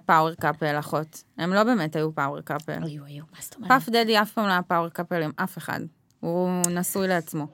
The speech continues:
Speaker 2: אוקיי, חזרנו ל-, לביונסה המתוקה.
Speaker 1: ביונסה. ביונסה כן התחתנה עם ג'יי-זי.
Speaker 2: את יודעת מה נזכרתי?
Speaker 1: אה? אימא'לה.
Speaker 2: נזכרתי שסיפרת לי עליה, שהיא מצלמת הכל,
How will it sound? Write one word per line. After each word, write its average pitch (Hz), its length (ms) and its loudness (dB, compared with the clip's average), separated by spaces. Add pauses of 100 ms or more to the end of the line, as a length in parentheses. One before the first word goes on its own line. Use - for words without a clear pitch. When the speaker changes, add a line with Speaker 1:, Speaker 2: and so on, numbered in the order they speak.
(120)
Speaker 2:
אוקיי, 190 220 2
חזרנו 190 420 0
ל-, 165 600 0 (300)
לביונסה 175 460 -6
המתוקה. 196 340 -12 (240)
Speaker 1:
ביונסה. 165 520 2
ביונסה 226 400 2
כן 233 180 2
התחתנה 196 420 0
עם 175 80 0
ג'יי-זי. 170 600 0 (840)
Speaker 2:
את - 80 -4
יודעת 190 180 0
מה 190 80 2
נזכרתי? 190 540 -2 (180)
Speaker 1:
אה? 170 160 0 (1120)
אימא'לה. 175 300 -6 (220)
Speaker 2:
נזכרתי 202 640 0 (580)
שסיפרת - 1500 0
לי 233 80 6
עליה, 233 240 6 (520)
שהיא - 300 2
מצלמת 196 680 6
הכל, 269 320 8